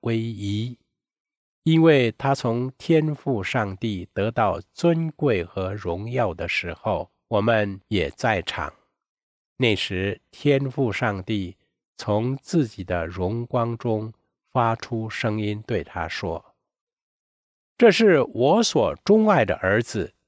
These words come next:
我对他非常满意。”这从天上发出的声音，是我们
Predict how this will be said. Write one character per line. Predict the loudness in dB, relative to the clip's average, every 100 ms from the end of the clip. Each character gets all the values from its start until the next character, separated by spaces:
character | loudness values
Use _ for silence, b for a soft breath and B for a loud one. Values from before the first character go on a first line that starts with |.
| _ -2
我 | -2
对 | 2 4 6 6
他 | 4 4 4
非 | 2 0
常 | 0 -2 -2
满 | -2 -2 -2
意。” | -4 -4 _ _ _ _ _ _ _ _ _ _ _ _ _ _ _ _ _ 0
这 | 0 0
从 | -4 -6 -4 -4
天 | 0 2 2
上 | 0 -2 -4
发 | -10 -4 -2 -2
出 | -4 -6
的 | -6 -6
声 | -6 -6 -6
音， | -6 -8 -10
是 | -2 2
我 | 2 2
们 | 0 -2